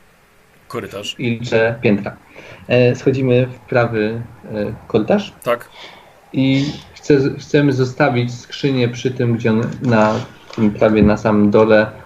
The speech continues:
Speaker 2: w tym pomieszczeniu, które jest w przyszłości moją,
Speaker 1: Komnatą.
Speaker 2: moją komnatą.
Speaker 1: Dobrze.
Speaker 2: I tam zostawiamy skrzynię przy tych rzeczach.
Speaker 1: Rozumiem, dobrze.
Speaker 2: I sprawdzimy ten korytarz i w drodze powrotnej spakujemy rzeczy do skrzyni i pójdziemy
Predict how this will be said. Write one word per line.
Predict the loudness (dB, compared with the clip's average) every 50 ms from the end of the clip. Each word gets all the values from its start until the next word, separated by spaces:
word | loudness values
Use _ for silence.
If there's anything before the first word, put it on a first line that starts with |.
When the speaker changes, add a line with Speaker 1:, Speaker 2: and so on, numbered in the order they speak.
| -20 -20 -20
Speaker 2:
w | -6
tym | -2 0 0 2
pomieszczeniu, | 2 2 2 2 0 0 -2 -2 0 0 0 -2
które | -2 -4 -6 -6 -4
jest | -4 -4 -4 -6
w | -8
przyszłości | -8 -6 -6 -2 2 2 2 2 0 -2 -2 0
moją, | 2 4 4 4 4 4 4 4 4 2 0 -4 -8 -16 -20 -20 -20 -20 -20 -20 _ _ -18
Speaker 1:
Komnatą. | -16 -12 -10 -8 -2 0
Speaker 2:
moją | 2 4 4 4 4 4 4 2 0 -2 0
komnatą. | 2 4 4 4 4 4 4 2 2 2 -2 -6 -12 -16
Speaker 1:
Dobrze. | -16 -16 -16 -14 -12 -6 -4
Speaker 2:
I | -2 0
tam | 2 2 2 2
zostawiamy | 2 0 2 2 2 4 4 2 2 0
skrzynię | -2 -4 -8 -6 -2 -2 0 -2 -2
przy | -4 -8 -8
tych | -6 -6 -4
rzeczach. | -2 -4 0 2 2 0
Speaker 1:
Rozumiem, | 0 0 -4 -8 -10 -12 -12 -10
dobrze. | -10 -12 -10 -8 -6 -6 -6 -8 -10 -16 _ -6
Speaker 2:
I | -4 -4 -2
sprawdzimy | -2 0 0 2 2 2 2 2 2 0
ten | 0 0 -2
korytarz | 0 0 -2 -2 -2 -4 -4 -2
i | -4 -2
w | 0
drodze | 0 0 0 -2
powrotnej | -2 0 2 2 2 2 2 2 2 2 0 -2 -4 -10 -18
spakujemy | -10 -4 -4 -4 0 2 2 4 4 4 2 0
rzeczy | 0 -2 -2 -2 -4
do | -4 -4
skrzyni | -6 -8 -6 -4 -2 -2 0
i | 0
pójdziemy | 0 2 2 4 4 4